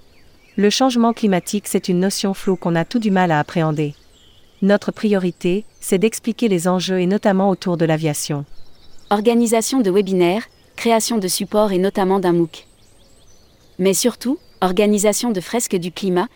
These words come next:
Speaker 2: qui organise l'intelligence collective autour d'un socle de connaissances des mécanismes du dérèglement climatique.
Speaker 1: À partir d'éléments des rapports du giec, on comprend les causes et les conséquences.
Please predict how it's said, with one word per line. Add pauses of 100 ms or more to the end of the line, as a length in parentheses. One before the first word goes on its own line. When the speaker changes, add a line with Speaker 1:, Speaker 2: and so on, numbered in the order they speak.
(260)
Speaker 2:
qui
organise
l'intelligence
collective
autour
d'un
socle
de
connaissances
des
mécanismes
du
dérèglement
climatique. (1120)
Speaker 1:
À
partir
d'éléments
des
rapports
du
giec, (100)
on
comprend
les
causes
et
les
conséquences.